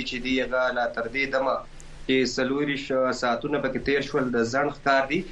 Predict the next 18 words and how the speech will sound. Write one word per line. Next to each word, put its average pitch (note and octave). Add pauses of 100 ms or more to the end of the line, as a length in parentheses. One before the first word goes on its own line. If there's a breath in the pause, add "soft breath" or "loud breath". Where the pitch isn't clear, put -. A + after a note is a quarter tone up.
(320 loud breath)
داسې F#3+
په F3+
خیبر E3+
پښتونخوا F#3
کې -
هم F#3
د C#3+
ځینو D#3
خلکو، C#3 (240)
آ، C3
نتیجې B2 (100)
چې D3
دي، D3
هغه C3+
لا C3+
نه C#3+
دي D#3
راغلي. C#3